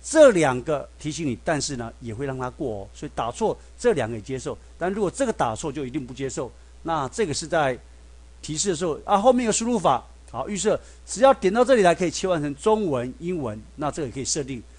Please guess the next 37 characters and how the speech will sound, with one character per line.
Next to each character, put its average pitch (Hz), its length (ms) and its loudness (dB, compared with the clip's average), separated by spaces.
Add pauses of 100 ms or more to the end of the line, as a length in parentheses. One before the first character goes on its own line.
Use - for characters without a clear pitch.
(140)
当 240 160 2
你 220 60 0
点 196 160 0
选 170 60 -2
到 190 140 0
那 220 160 0
一 208 40 -2
格， 143 240 0
就 151 140 -10
自 175 120 -12
动 160 160 -6
切 - 140 -8
换 151 140 -4
成 120 160 -10 (260)
中 196 180 -2
文 139 200 -2
等 135 160 -8
等， 131 180 -8 (120)
好， 104 180 -14
这 151 100 -4
个。 117 180 -12 (420)
来， 170 200 0 (180)
接 226 140 -2
下 254 140 2
来 190 100 4
我 160 40 2
们 151 100 -2
来 156 80 -2
看 190 120 -2
看 185 240 2 (600)
追 262 360 8
踪 247 360 6
前 202 260 -2
导 143 220 2
的 127 160 -2
设 185 180 -4
计。 160 220 -4